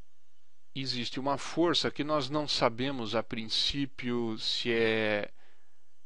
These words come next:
se ela é para o lado direito ou para o lado esquerdo, porque ela depende desta mola aqui ter sido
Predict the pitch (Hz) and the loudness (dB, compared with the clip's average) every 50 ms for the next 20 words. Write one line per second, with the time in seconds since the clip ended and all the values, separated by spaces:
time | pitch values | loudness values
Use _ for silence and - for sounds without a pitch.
0 | - - - - - - - - - - - - - - - - - - 120 117 | -8 -8 -8 -8 -8 -8 -8 -8 -8 -8 -8 -8 -6 -4 -4 -4 -2 -2 0 0
1 | 113 104 - - 120 113 110 110 110 110 107 110 - - 113 110 107 104 107 107 | 0 0 0 4 4 6 6 6 6 4 2 2 2 2 2 2 2 2 0 0
2 | 101 104 98 98 104 101 110 107 107 - - 95 - - 107 104 101 101 101 98 | 0 -2 -4 -4 0 2 2 2 2 0 -4 -6 -4 -4 -4 -4 -2 -2 -2 -2
3 | 92 - - - - - 151 160 180 170 139 107 104 107 - - - - - - | -2 -4 -6 -4 -2 4 6 6 6 6 4 0 -2 -6 -6 -6 -8 -8 -8 -8
4 | - - - - - 147 - - 156 151 151 156 175 170 - - - - 151 160 | -8 -8 -8 -6 -6 -4 0 4 4 4 6 6 4 0 0 -2 4 6 6 6
5 | 160 160 160 160 165 165 165 160 160 - - - 143 139 - - - - - - | 6 4 2 2 2 4 4 4 4 2 -4 -8 -8 -8 -8 -8 -8 -8 -8 -8
6 | - 131 120 135 139 143 139 - - - 139 131 127 131 135 143 151 156 156 151 | -8 -2 4 6 6 6 6 2 2 2 2 2 2 2 4 8 10 12 12 12
7 | 139 127 120 - - - 139 - - 131 120 - - - - - 143 143 139 131 | 12 10 8 6 4 -6 -4 0 2 2 2 2 0 -2 -2 -2 -2 -2 -4 -2
8 | 135 135 131 131 127 123 | -2 0 0 0 0 -2